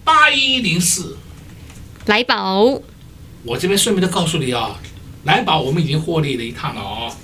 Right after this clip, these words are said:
Speaker 1: 都知道的哦。我们现在是空手哦，但是来宝再下来就是买点哦。我讲的够不够啊？
Speaker 2: 够啊。<laughs>
Speaker 1: 那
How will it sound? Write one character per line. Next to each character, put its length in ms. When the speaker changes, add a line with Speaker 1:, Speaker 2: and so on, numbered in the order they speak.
Speaker 1:
都 140
知 180
道 220
的 80
哦。 400
我 100
们 140
现 160
在 20
是 80
空 240
手 240
哦， 320
但 100
是 140
来 220
宝 400
再 160
下 220
来 120
就 140
是 80
买 200
点 300
哦。 220
我 100
讲 160
的 60
够 120
不 80
够 140
啊？ 140
Speaker 2:
够 140
啊。 320
<laughs> 560
Speaker 1:
那 200